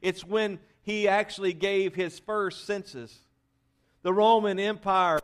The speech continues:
would frequently give, uh, well, every fourteen years or so, they would actually do empire-wide census taking. But different provinces and different regions would do census taking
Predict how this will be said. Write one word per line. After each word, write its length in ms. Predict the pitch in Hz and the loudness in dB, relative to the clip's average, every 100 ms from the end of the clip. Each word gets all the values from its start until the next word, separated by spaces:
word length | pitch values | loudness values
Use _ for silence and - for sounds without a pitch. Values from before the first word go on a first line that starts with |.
| _ | _
would 440 | 156 180 165 147 - _ _ _ _ _ - | -4 0 0 0 -14 _ _ _ _ _ -4
frequently 440 | 208 208 202 185 | -2 -2 -2 -2
give, 280 | 156 196 185 160 - - | 0 0 0 -4 -20 -12
uh, 460 | 156 156 143 143 131 78 185 | 0 2 2 0 -4 -10 -6
well, 120 | 180 | 2
every 240 | 196 202 175 | 2 2 0
fourteen 540 | - 202 202 196 185 | -2 -2 -2 -4 -4
years 320 | 175 202 190 | 0 0 0
or 60 | 160 | -4
so, 260 | - 180 170 | -4 -2 0
they 100 | 170 | -2
would 140 | 160 | 0
actually 480 | 160 180 - 170 156 | 0 -2 -6 -10 -8
do 340 | 143 160 147 147 _ _ - | -4 -2 -4 -8 _ _ -4
empire-wide 1120 | 202 233 - 202 190 175 170 180 175 165 147 135 _ | -2 -2 -2 0 2 2 0 0 2 2 0 -6 _
census 680 | - - 147 - 113 - _ _ _ _ | -16 -10 -10 -10 -20 -20 _ _ _ _
taking. 400 | 143 127 113 104 101 _ _ _ _ _ _ | -10 -10 -10 -20 -20 _ _ _ _ _ _
But 180 | 180 190 | -4 -2
different 380 | 151 220 202 185 | 2 2 2 -4
provinces 720 | - 214 208 190 175 175 143 | 2 4 4 2 -4 -6 -8
and 140 | 156 156 | -8 -6
different 300 | 190 185 160 | -6 -8 -4
regions 460 | 185 208 165 170 | -4 -4 -8 -10
would 160 | 143 160 | -8 -10
do 100 | - _ _ - | -12 _ _ -14
census 320 | 196 175 156 | -12 -10 -10
taking 480 | - 180 170 160 | -4 -4 -4 -8